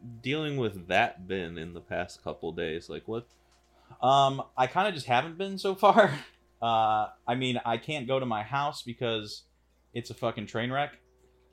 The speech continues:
Speaker 2: Uh, but that being said, uh, I don't know what it was like before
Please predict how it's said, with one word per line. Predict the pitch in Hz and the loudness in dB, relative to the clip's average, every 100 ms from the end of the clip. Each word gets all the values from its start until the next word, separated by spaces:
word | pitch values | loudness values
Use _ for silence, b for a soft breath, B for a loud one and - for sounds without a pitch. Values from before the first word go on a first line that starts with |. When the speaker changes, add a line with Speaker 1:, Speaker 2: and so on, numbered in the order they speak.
| _ _ _ - | _ _ _ -4
Speaker 2:
Uh, | 107 104 104 101 98 - _ _ | -2 0 0 -2 -4 -8 _ _
but | 113 117 113 | -6 -4 0
that | 127 123 | 0 0
being | 120 113 | -2 -4
said, | 107 120 117 113 110 110 _ _ _ _ _ | -4 -2 0 0 -4 -10 _ _ _ _ _
uh, | 104 104 101 101 98 98 - | -2 0 0 0 -2 -4 -6
I | 117 135 | -2 0
don't | 160 | 0
know | 147 | 0
what | 143 | 0
it | |
was | 127 120 | -2 -2
like | 123 117 | -4 -4
before | 113 120 143 175 | -8 -4 -4 -6